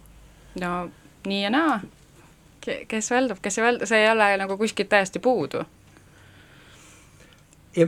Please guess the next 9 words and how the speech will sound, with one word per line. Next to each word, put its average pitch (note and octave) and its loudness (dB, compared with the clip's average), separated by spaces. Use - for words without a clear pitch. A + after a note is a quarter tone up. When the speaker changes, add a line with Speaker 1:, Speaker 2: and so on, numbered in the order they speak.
Speaker 2:
minu G3 2
meelest, C#3 4
mis E3 -2
on D3 0
näiteks, C#3 -4
mis D#3+ -2
popmuusikakriitikat, C3 -4
äh, A#2+ -4
e-, E3 2